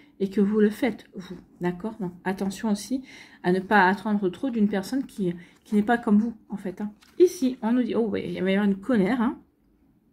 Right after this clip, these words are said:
Donc ici, on va s'énerver. Vous allez vous énerver, ami Cancer, justement, parce que, bah, justement, euh, cette personne-là n'est pas, euh,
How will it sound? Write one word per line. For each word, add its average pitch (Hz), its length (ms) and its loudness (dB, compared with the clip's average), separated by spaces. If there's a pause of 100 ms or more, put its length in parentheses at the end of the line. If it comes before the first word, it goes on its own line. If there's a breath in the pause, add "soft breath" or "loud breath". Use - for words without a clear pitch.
(1200 loud breath)
Donc 247 100 2
ici, 339 140 6
on 320 40 8
va 285 80 6
s'énerver. 262 460 0
Vous 202 80 -4
allez 220 100 0
vous 214 160 -4
énerver, 233 380 -2
ami 214 160 -2
Cancer, 214 380 -4
justement, 214 320 -4
parce 196 200 -4
que, 214 200 0 (340 loud breath)
bah, 196 140 6
justement, 202 580 0 (320 loud breath)
euh, 190 180 4
cette 208 220 -2
personne-là 220 320 0
n'est 185 100 2
pas, 185 320 0 (300 loud breath)
euh, 175 180 2